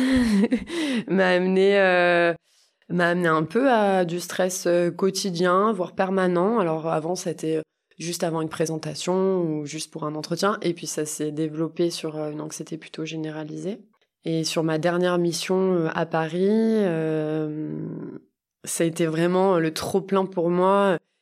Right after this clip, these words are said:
C'était complètement à l'opposé de mon cadre de vie. Bah voilà, à Montpellier, il y a quand même la nature partout. J'avais vécu un peu à l'étranger avant. Et donc, euh, si tu veux, d'arriver dans ce contexte en ayant vraiment, euh, l'image, je pense qu'à dix-huit ans, je m'imaginais comme une femme d'affaires, euh, vraiment parisienne,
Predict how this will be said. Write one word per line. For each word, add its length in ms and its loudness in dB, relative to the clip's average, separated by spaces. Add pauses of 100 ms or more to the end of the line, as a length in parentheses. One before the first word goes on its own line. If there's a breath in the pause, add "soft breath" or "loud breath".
C'était 560 0
complètement 540 0
à 100 2
l'opposé 540 2
de 420 0
mon 160 -2
cadre 340 0
de 80 0
vie. 180 -2
Bah 180 2
voilà, 380 0 (280)
à 40 -2
Montpellier, 280 0
il 40 2
y 40 4
a 40 0
quand 100 -2
même 100 0
la 80 0
nature 400 -4
partout. 800 0 (280)
J'avais 240 0
vécu 260 -2
un 120 2
peu 100 -2
à 40 2
l'étranger 460 -2
avant. 680 2 (360)
Et 80 2
donc, 240 0
euh, 80 2
si 160 -4
tu 180 -4
veux, 140 0
d'arriver 340 0
dans 140 0
ce 80 -8
contexte 560 -2 (360)
en 200 2
ayant 200 4
vraiment, 500 2
euh, 60 2 (320)
l'image, 540 2
je 80 -8
pense 160 2
qu'à 160 2
dix-huit 380 -2
ans, 100 2
je 100 -4
m'imaginais 500 2
comme 220 0
une 140 0
femme 320 0
d'affaires, 520 0
euh, 420 4
vraiment 360 2
parisienne, 840 2